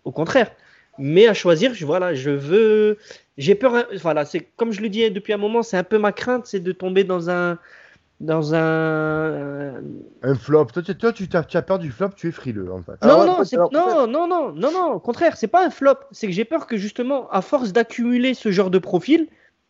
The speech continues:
Speaker 1: de prendre deux joueurs risqués, entre guillemets, où on sait pas comment ils vont s'adapter, si ça va être rapide au niveau de l'adaptation, qu'au final, ce soit un, un flop global, en fait. Et que, au contraire, alors que je préfère avoir un ou deux joueurs de ce,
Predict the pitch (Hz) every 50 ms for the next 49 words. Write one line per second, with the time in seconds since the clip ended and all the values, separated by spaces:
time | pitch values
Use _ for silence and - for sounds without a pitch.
0 | - - 151 170 185 - - 247 240 226 202 170 202 202 170 180 208 226 220 -
1 | - - - 151 139 131 160 214 233 - - - 262 254 233 208 - - 214 196
2 | 170 190 208 220 233 233 214 - _ - _ _ _ _ _ - 190 185 185 180
3 | 180 180 180 180 180 170 - - 190 180 - 247 233 - - 214 208 208 202 208
4 | 202 190 170 185 180 - - 190 175 190 185 - - 220 220 214 - - 160 -
5 | 180 165 160 175 151 147 165 180 175 208 185 160 170 170 160 165 170 160 160 156
6 | 160 151 - 165 151 - 269 302 311 _ _ _ _ _ _ _ _ _ _ _
7 | - - 208 180 - 202 202 226 269 254 - - 208 - - 214 214 226 220 208
8 | 196 190 190 190 - - _ _ _ _ _ _ _ _ _ _ _ - 185 175
9 | - - 220 214 170 156 156 180 202 202 226 277 294 254 190 - 185 160 - _
10 | _ _ _ _ _ - 170 160 - - 233 240 220 - 190 175 - - 269 294
11 | - - _ _ _ _ _ _ _ - 185 - - 180 196 190 - 190 - -
12 | - 180 - 226 208 202 180 170 190 175 - _ - 233 247 240 226 214 180 165
13 | 214 220 196 175 208 214 202 - 175 160 175 - - - 180 175 170 170 165 165